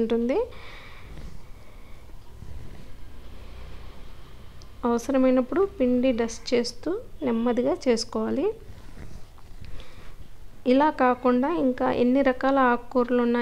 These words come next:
ఎన్ని రకాల వెజిటేబుల్స్ అయినా, పిల్లలు ఇష్టపడని ఏ వెజిటేబుల్స్ అయినా బాయిల్ చేసి ఇలా గ్రైండ్ చేసి చపాతీలో మిక్స్ చేసి పిల్లలకి ఇస్తే మనం వాళ్ళకి మంచి విటమిన్స్ అందించిన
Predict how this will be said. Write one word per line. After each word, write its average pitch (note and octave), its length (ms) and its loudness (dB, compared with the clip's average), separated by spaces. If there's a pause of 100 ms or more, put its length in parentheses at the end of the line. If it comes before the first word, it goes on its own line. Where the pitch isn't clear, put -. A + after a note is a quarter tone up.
ఎన్ని A#3+ 220 4
రకాల B3+ 380 4
వెజిటేబుల్స్ A#3+ 580 2
అయినా, A#3 160 4 (140)
పిల్లలు B3+ 340 6
ఇష్టపడని B3 480 2 (140)
ఏ A#3+ 40 8 (120)
వెజిటేబుల్స్ B3 640 2
అయినా A#3 200 2 (560)
బాయిల్ B3 260 6 (140)
చేసి A#3+ 380 4 (480)
ఇలా B3 200 4 (220)
గ్రైండ్ B3 320 2 (100)
చేసి B3 280 4 (280)
చపాతీలో B3+ 520 2 (120)
మిక్స్ A#3 340 -2
చేసి B3 240 2 (140)
పిల్లలకి B3+ 440 2
ఇస్తే - 260 -4 (680)
మనం B3 160 6 (100)
వాళ్ళకి A#3+ 300 4 (100)
మంచి A#3+ 320 0
విటమిన్స్ B3+ 480 4
అందించిన A#3+ 440 2